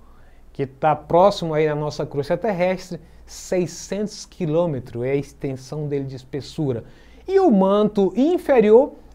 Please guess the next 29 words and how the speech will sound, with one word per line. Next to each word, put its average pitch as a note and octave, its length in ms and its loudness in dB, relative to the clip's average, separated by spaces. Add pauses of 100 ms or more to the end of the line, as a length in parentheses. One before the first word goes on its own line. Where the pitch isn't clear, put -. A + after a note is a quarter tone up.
dois C4 380 2
mil A#3+ 260 2
duzentos F#3 360 -2
e - 20 -16
cinquenta F#3 500 -4
quilômetros. F#3+ 760 2 (180)
E C3+ 160 0
ainda F3 300 0
temos A3 420 2
o A3+ 80 4
núcleo C4+ 540 4
externo, G#3+ 840 6 (600)
com F3 240 0
cerca F#3 340 -2
de D3+ 80 -2
dois D#3+ 240 -2
mil D#3+ 140 -2
duzentos D3+ 260 -4
e - 40 -14
cinquenta C3+ 360 -6
quilômetros, A3 680 -2 (420)
e C4 180 4
o C4 160 6
núcleo B3+ 800 2 (140)
interno G#3+ 640 0
com G3+ 180 -2
mil F3 340 -2 (120)
trezentos D#3+ 840 -4 (460)
quilômetros. F#3 580 2